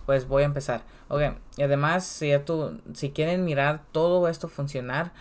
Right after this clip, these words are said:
ah, después va a haber otro link en el, en el descriptorio de aquí, de este, de aquí en el YouTube, en el video. Van a poder mirarlo allí abajo. Entonces, nomás,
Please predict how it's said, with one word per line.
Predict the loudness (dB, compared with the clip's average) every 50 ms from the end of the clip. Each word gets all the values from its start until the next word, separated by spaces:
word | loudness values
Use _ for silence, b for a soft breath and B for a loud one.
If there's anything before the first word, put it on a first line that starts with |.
| B B B -6
ah, | -4 -2 -2 -2
después | -2 -4 -6 -6 -6 0 4 6 6 6 6 4
va | 2
a | 4
haber | 4 4 2 2
otro | 2 2 2 2 0 0
link | 0 -2 -4 -4 -4 -6
en | -6 -6 -4 -4 -2
el, | -2 -4 -4 -4 -6 -6 -8 -8 -10 -12 -14 B B B B B B B B B
en | -6 -4
el | -2 0 -2 -2
descriptorio | -2 -6 -6 -4 -6 -6 0 4 6 6 6 6 4
de | 2 2
aquí, | 0 0 -2 2
de | 2 2
este, | 2 0 -4 -2 2 4 4 6 4 2 -2 -4
de | -4 -6
aquí | -8 -6 -4 -2
en | -2
el | -2 -2
YouTube, | -2 -4 -6 -4 -4 -4
en | -4 -4
el | -4 -6
video. | -8 -4 0 2 4 6 4 4 2
Van | 2 0 0 2 2
a | 0 0
poder | 0 0 0 -2
mirarlo | -4 -4 -4 -4 -2 -2 -4
allí | -4 -2 -4 -2
abajo. | -2 0 0 -2 -2 0 -2 -2 -2 -2 B B B B B -10
Entonces, | -2 0 0 0
nomás, | 0 0 -2 0 -2 -2 -4 -6 -12